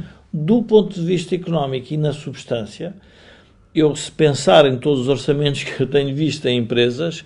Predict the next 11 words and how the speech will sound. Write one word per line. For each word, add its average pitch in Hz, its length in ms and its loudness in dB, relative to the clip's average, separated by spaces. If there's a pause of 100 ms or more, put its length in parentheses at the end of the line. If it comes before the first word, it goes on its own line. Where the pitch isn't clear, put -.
(440)
a 143 120 6
empresa 139 600 4
que 139 320 0
não 139 200 0
faz 160 340 2
um 156 60 2
orçamento 127 580 -4
em 131 140 -2
que 139 180 -6
não 170 360 4
põe 117 360 -4